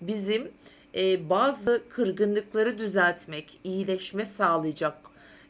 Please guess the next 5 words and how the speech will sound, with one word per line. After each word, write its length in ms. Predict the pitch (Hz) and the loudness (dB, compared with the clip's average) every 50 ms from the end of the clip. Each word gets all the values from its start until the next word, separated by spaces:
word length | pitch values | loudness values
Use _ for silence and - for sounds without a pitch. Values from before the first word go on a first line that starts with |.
| - | -6
e, 280 | - 165 170 165 165 165 | -2 -2 0 0 -2 -2
ilişkilerde 840 | - - 196 190 208 202 - - - 202 196 196 202 196 196 202 - | -4 -4 -4 -4 -4 -4 -4 -4 0 4 6 6 6 6 4 2 0
asa 280 | - - 196 - 202 202 | 0 0 -2 -4 -6 -8
tutunmak 720 | - 196 196 - 208 190 190 190 190 185 190 190 - - | -8 -10 -8 -6 -6 -4 0 2 2 2 2 0 -6 -10
için, 340 | 190 196 - 190 185 180 180 | -8 -4 0 0 0 0 -4